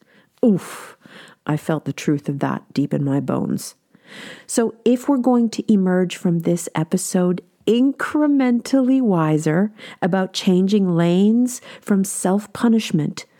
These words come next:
to self-compassion, what do we need to know about comparison,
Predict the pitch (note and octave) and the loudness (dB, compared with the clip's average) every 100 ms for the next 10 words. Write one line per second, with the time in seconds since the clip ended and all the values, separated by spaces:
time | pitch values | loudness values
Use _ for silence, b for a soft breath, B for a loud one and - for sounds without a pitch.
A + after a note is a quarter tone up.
0 | b - G3 - D#3+ F3 - A#3 G#3+ - | b -2 -2 0 -2 -2 -2 -2 0 -2
1 | F#3 - F#3+ D3 F3+ _ _ _ _ G3+ | -2 -2 -4 -4 -6 _ _ _ _ 0
2 | B3 D4+ - E4 D#4+ C#4 C4 - B3 A3 | 2 0 -2 0 2 0 -2 0 2 2
3 | G3+ F#3+ F3 F3+ - - G#3 G3 G#3+ G3+ | 2 0 0 -4 -4 -2 0 0 -2 -2
4 | F3 - - - | -2 -4 -6 -6